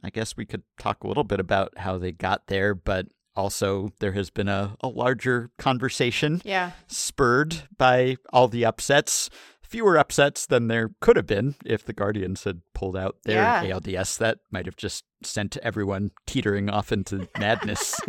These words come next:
Speaker 1: <laughs> just because the upset conversation was consuming everyone as it was.
Speaker 2: Oh, gosh.
Speaker 1: So we do get yet another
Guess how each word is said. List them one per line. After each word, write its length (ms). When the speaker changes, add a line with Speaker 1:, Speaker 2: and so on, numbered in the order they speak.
Speaker 1:
<laughs> 400
just 180
because 360
the 140
upset 440
conversation 640
was 140
consuming 500
everyone 340
as 140
it 80
was. 320
Speaker 2:
Oh, 260
gosh. 720
Speaker 1:
So 340
we 180
do 220
get 320
yet 240
another 640